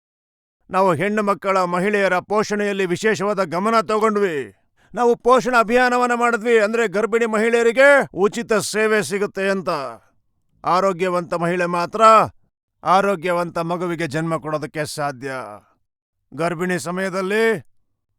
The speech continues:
ಮಹಿಳೆಯರಿಗೆ ಉಚಿತ ಪೋಷಣೆ ಸಿಗಲಿ ಅಂತ ನಾವು ಮಾತೃಬಂಧನ ಯೋಜನೆಯನ್ನ ಮಾಡಿದ್ವಿ. ಮೂರು ಕಾಲು ಕೋಟಿಗೂ ಹೆಚ್ಚು ಹೆಣ್ಣು ಮಕ್ಕಳಿಗೆ ಇದರಿಂದ ಉಪಯೋಗ ಆಗಿದೆ. ನಮ್ಮ ಇನ್ನೊಂದು ಯೋಜನೆ ಅಂದ್ರೆ ಸುರಕ್ಷಿತ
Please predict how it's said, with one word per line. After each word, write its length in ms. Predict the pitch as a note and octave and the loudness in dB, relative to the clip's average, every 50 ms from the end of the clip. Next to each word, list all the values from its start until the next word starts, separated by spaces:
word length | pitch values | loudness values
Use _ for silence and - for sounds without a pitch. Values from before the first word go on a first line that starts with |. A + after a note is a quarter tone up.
| - D3+ | -6 -4
ಮಹಿಳೆಯರಿಗೆ 520 | E3 F#3 F#3+ F#3+ F#3+ G3+ G3+ F#3+ D#3+ F3+ | -4 -2 -2 -2 -4 -4 -4 -4 -4 -6
ಉಚಿತ 300 | F#3 F#3 - G3 D3 G3+ | -6 -6 -6 -6 -6 -6
ಪೋಷಣೆ 580 | F#3+ - - F#3 G#3+ A#3 - - G#3+ G#3+ G#3+ - | -6 -6 -4 -2 -2 -2 -2 -2 -2 -2 -2 -4
ಸಿಗಲಿ 300 | - G#3 G#3 G#3+ G#3 G#3+ | -4 -6 -4 -2 -2 -2
ಅಂತ 200 | G#3+ F#3+ - G3+ G3 E3+ C3+ A2+ F#2+ _ _ _ _ _ _ _ _ _ _ _ _ _ _ - - | -2 -4 -4 -4 -4 -4 -4 -6 -10 _ _ _ _ _ _ _ _ _ _ _ _ _ _ -10 -6
ನಾವು 320 | D#3+ E3+ F3+ F3+ E3+ E3 | -2 0 0 0 0 -2
ಮಾತೃಬಂಧನ 680 | D#3+ D#3+ E3 F#3 F#3+ - F#3+ F#3+ D#3+ F3 F3 F3 F3 F3 | -2 -2 -2 -2 -2 -4 -6 -6 -4 -4 -6 -6 -6 -6
ಯೋಜನೆಯನ್ನ 500 | F3 F3 F3 F3 D#3+ E3+ E3+ E3+ E3 E3 | -6 -6 -6 -6 -6 -8 -8 -6 -6 -8
ಮಾಡಿದ್ವಿ. 680 | D#3+ D#3+ D#3+ D#3 D3+ D3+ E3+ G3 A3 A#3 A#3+ A3+ F#3 - _ _ _ _ _ _ _ _ _ _ _ _ - | -8 -8 -8 -10 -10 -8 -4 0 2 4 4 2 0 -2 _ _ _ _ _ _ _ _ _ _ _ _ -4
ಮೂರು 480 | D3 E3+ G3+ G#3+ A3+ A3 A3 G#3+ F#3+ - | 0 4 6 6 8 8 6 4 4 0
ಕಾಲು 420 | - G#3+ A3+ A3+ A3+ A3 G#3 F3 | 0 2 4 4 4 4 2 0
ಕೋಟಿಗೂ 460 | - G3+ G#3+ A3 C#3+ A3 G3 F#3+ G3+ | 2 0 0 2 2 2 2 2 2
ಹೆಚ್ಚು 340 | F3 F#3+ G3 - - G#3 F3+ | 2 2 0 -2 -2 -2 0
ಹೆಣ್ಣು 240 | D#3 F#3+ G3+ G#3 G3+ | 0 0 0 0 0
ಮಕ್ಕಳಿಗೆ 500 | G3 G3+ E3 - G3 G3 G3 F#3 F#3+ F#3+ | 0 -2 -2 -2 -4 -4 -2 0 -2 -2
ಇದರಿಂದ 260 | F3 E3+ F3 F3 E3+ | -2 -2 -4 -2 0
ಉಪಯೋಗ 400 | E3+ F3 - F#3 F#3 F#3+ E3+ E3+ | -2 -2 0 -2 -2 -2 0 0
ಆಗಿದೆ. 640 | E3+ E3+ E3 E3 D3 D3+ C#3 A#2 F#2 E2 D#2 _ _ _ _ _ _ _ _ _ _ _ _ _ _ _ _ _ _ _ _ _ _ _ _ _ _ _ _ _ _ _ _ - | -2 -2 -2 -4 -6 -6 -6 -8 -10 -14 -16 _ _ _ _ _ _ _ _ _ _ _ _ _ _ _ _ _ _ _ _ _ _ _ _ _ _ _ _ _ _ _ _ -8
ನಮ್ಮ 240 | - C#4+ C4 B3+ C4 | -2 0 4 4 6
ಇನ್ನೊಂದು 440 | A#3+ A3+ A#3+ C4 C4+ C4+ B3+ C4 B3+ | 4 4 4 2 2 4 6 6 8
ಯೋಜನೆ 380 | A#3+ B3+ C4 G3 B3 B3+ B3+ B3+ | 8 8 8 8 6 4 4 4
ಅಂದ್ರೆ 520 | B3+ A#3+ A#3+ B3 A#3 F#3+ C3+ F#2 - _ - | 2 4 4 4 4 4 2 0 -8 _ -6
ಸುರಕ್ಷಿತ 520 | - A#3 B3+ B3+ G#3 - - B3 E3+ A#3+ | 0 2 2 2 2 0 -4 -4 0 2